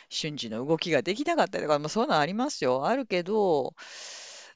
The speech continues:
うーん、で、鏡に映る自分の顔も老いてるけれども、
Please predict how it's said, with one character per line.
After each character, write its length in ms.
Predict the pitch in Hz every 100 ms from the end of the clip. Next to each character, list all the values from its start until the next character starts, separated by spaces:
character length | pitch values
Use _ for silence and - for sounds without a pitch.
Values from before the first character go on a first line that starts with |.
| -
う 60 |
ー 40 | 120
ん、 1200 | 123 120 117 113 110 113 117 113 87 76 - 170
で、 100 | 190
鏡 400 | 190 175 185 180
に 80 | 147
映 260 | 131 -
る 20 | 139
自 200 | 123 127
分 260 | 131 135
の 120 | 135
顔 320 | 135 - 135 135
も 200 | 131 117
老 100 | 330
い 140 | 320
て 120 | - 135
る 120 | 107
け 120 | 90
れ 120 | 80
ど 140 | 90 113
も、 480 | 151 151 113 -